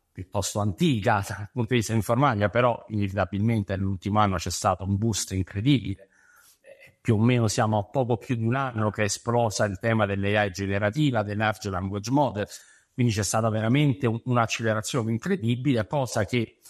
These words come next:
eh, dicevamo, mi dicevi Nicola quando ci siamo sentiti prima dell'episodio, sta portando alla necessità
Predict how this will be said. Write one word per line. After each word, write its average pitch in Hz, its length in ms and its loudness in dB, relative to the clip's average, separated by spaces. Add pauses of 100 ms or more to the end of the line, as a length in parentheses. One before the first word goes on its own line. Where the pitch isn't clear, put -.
(320)
eh, 98 420 -2
dicevamo, 104 540 0
mi 107 100 2
dicevi 107 320 0
Nicola 104 300 2
quando 98 220 0
ci 90 40 -2
siamo 104 240 -2
sentiti 101 540 -4
prima 104 240 2
dell'episodio, 107 680 0
sta 113 320 0 (240)
portando 104 460 0
alla 92 140 0
necessità 98 720 0